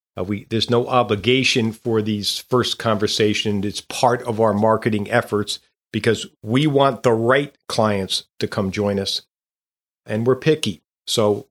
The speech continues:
let's just have a conversation about this first and see if we're a good fit going forward. You and your advisor and your spouse can create an investment plan that's specific to you. Gets, it achieves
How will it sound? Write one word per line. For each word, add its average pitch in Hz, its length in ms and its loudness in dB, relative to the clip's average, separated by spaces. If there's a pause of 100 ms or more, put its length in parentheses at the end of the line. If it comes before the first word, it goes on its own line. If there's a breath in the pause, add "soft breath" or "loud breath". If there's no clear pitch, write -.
let's 117 260 -2
just - 180 -2
have 110 160 -2
a 101 40 -8
conversation 135 840 0
about 127 320 2
this 113 180 0
first 120 540 0 (420)
and 110 160 -4
see 135 280 0
if 127 160 -2
we're 110 140 0
a 101 40 -2
good 104 260 -6
fit 104 300 -2
going 104 220 -2
forward. 95 420 -4 (540)
You 156 160 4
and 180 100 4
your 170 120 6
advisor 127 600 2 (220)
and 151 180 2
your 151 120 4
spouse 113 640 0 (220)
can 123 120 2
create 127 460 2
an 151 100 2
investment 127 520 2
plan 113 460 0 (120)
that's 110 260 0
specific - 920 0 (120)
to 104 180 -2
you. 98 380 0 (260)
Gets, 117 260 0
it 113 160 -4
achieves 143 640 0